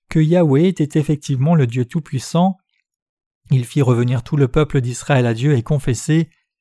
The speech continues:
Yahweh est notre vrai Dieu, il est effectivement notre Dieu vivant. » Maintenant même, Dieu fait ce genre d'œuvre par ses serviteurs. Bien que nous ayons reçu la rémission de nos péchés,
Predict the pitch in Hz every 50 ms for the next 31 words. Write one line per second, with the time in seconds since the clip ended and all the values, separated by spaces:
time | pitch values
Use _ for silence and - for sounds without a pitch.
0 | _ _ - - 123 117 113 113 117 127 143 139 131 120 113 - - - 113 110
1 | 117 127 139 123 127 143 160 170 151 - _ _ _ _ _ - 139 131 139 143
2 | - - 196 - - 170 - - - 151 160 180 208 185 151 135 - - 139 123
3 | 120 127 131 127 123 123 120 123 135 131 127 120 113 107 101 - _ _ _ _
4 | _ _ _ _ _ _ _ _ _ - - 117 117 110 - 123 113 113 110 117
5 | 123 131 143 143 139 127 - _ _ _ _ _ - 131 113 110 123 120 - 139
6 | 123 - - 139 127 131 135 131 127 143 151 156 143 139 135 - 135 123 - -
7 | 135 - - 139 131 131 139 135 - 170 170 175 180 175 - _ _ _ _ _
8 | _ _ _ _ _ _ - 143 113 110 117 117 - 127 120 117 113 107 113 107
9 | 113 110 104 127 127 - - 170 165 160 139 143 143 143 143 139 - - 156 147
10 | 143 139 139 131 - 147 139 131 - - 180 185 180